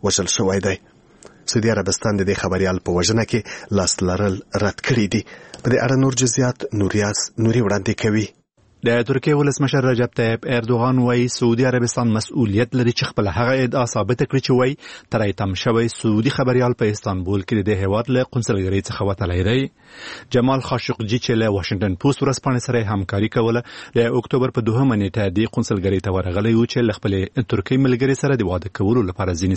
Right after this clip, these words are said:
Speaker 2: سندونه ترلاسه کړي. د ترکیې د چارواکو په باور، خاشقجي په قنسلګرۍ کې دننه وژل شوی دی، خو دغه ادعا سعودي عربستان رد کړې او ویلي دي چې دغه خبریال د قنسلګرۍ له ودانۍ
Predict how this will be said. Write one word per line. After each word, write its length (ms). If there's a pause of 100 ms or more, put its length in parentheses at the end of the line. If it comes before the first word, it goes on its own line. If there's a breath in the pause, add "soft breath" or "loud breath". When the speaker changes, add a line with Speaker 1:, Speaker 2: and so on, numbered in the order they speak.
Speaker 2:
سندونه 400 (220)
ترلاسه 340
کړي. 240 (560 loud breath)
د 20 (200)
ترکیې 320
د 200
چارواکو 400
په 140
باور، 260
خاشقجي 580
په 180
قنسلګرۍ 540
کې 160
دننه 300
وژل 320
شوی 260
دی، 160
خو 140
دغه 140 (100)
ادعا 260
سعودي 280
عربستان 500
رد 120
کړې 300
او 140
ویلي 280
دي 100
چې 140 (420 loud breath)
دغه 220
خبریال 320
د 140
قنسلګرۍ 520 (100)
له 60 (120)
ودانۍ 360